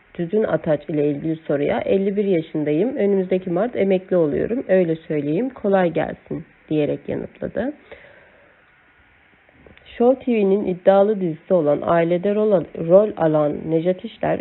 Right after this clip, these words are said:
geçtiğimiz gece Beyoğlu'nda oj-, objektiflere yansımıştı. Basın mensuplarıyla ayaküstü sohbet eden Nejat İşler,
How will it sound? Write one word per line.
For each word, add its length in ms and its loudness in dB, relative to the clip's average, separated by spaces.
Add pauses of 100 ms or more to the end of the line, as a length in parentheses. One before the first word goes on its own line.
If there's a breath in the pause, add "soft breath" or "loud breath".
(160)
geçtiğimiz 560 -2
gece 300 -2
Beyoğlu'nda 500 2
oj-, 480 0
objektiflere 760 0
yansımıştı. 840 -4 (420 loud breath)
Basın 280 2
mensuplarıyla 760 0
ayaküstü 500 -2
sohbet 420 -4
eden 320 0
Nejat 340 -2
İşler, 540 -6